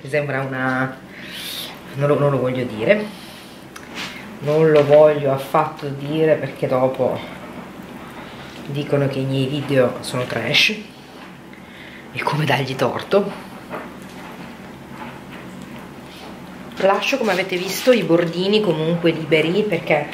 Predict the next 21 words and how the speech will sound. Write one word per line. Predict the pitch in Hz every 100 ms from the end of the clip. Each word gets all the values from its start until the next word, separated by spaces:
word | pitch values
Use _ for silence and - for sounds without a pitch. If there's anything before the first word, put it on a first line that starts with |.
| - - -
tanto | 190 196
adesso | 175 170 -
io | 170 196
andrò | 165 170 165
a | 175
mettere | 180 175 - 175 160 175
l'altra, | 175 190 214 - 202 175 - - - - - - - - - - - - - - - -
l'altra, | 180 180 196 175 165 160 160
eh, | 156 156 156
confezione | - 190 190 - 208 170
di | 151
sfoglia | - - 160 151 156
sopra, | - 160 147 151 175 185 185 - - -
che | 180
comunque | 170 185 190
andrà | 175 151
leggermente | 156 151 156 180 185 160
a |
schiacciare | 143 - 170 - - 143 131 143 151 147 139
il | 175
composto | - 156 - 143 131 - 160 170